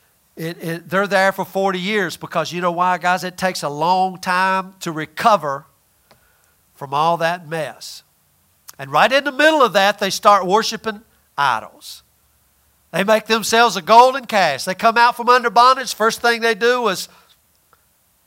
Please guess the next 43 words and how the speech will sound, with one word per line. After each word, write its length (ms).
"Now 240
we 160
know 160
what 240
God 200
is 140
like." 300
And 80
they 100
made 220
an 100
image, 340
and 120
he's 160
like 180
a 60
calf, 420
and 80
they 80
made 200
a 40
golden 320
calf. 320
All 260
it 120
is 240
is 240
ideologies. 1080
And 120
that's 200
what 140
every 340
one 260
of 120
us 180
do 340
immediately 760
when 240
we 140
come 260
into 240
the 140
church. 560